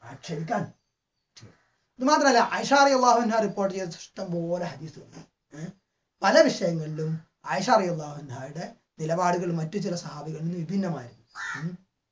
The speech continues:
റസൂൽ സല്ലല്ലാഹു അലൈഹി വസല്ലം അള്ളാഹുവിനെ മിഅ്റാജ് സമയത്ത് കണ്ടു, കണ്ടില്ല എന്നുള്ള അഭിപ്രായ വ്യത്യാസമുണ്ട് നേരിട്ട്. ഏ?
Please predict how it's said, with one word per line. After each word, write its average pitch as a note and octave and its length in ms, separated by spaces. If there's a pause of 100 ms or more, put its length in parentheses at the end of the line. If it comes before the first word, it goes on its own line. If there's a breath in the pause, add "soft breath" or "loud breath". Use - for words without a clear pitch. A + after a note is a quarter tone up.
(1000)
റസൂൽ C4+ 220
സല്ലല്ലാഹു C4 300
അലൈഹി B3 120
വസല്ലം A#3+ 200
അള്ളാഹുവിനെ A3+ 400
മിഅ്റാജ് G#3 520
സമയത്ത് G3 400
കണ്ടു, F3 460 (320)
കണ്ടില്ല D#3 280
എന്നുള്ള D#3 220
അഭിപ്രായ C#3 280
വ്യത്യാസമുണ്ട് - 800
നേരിട്ട്. D#3+ 220 (440)
ഏ? E3 180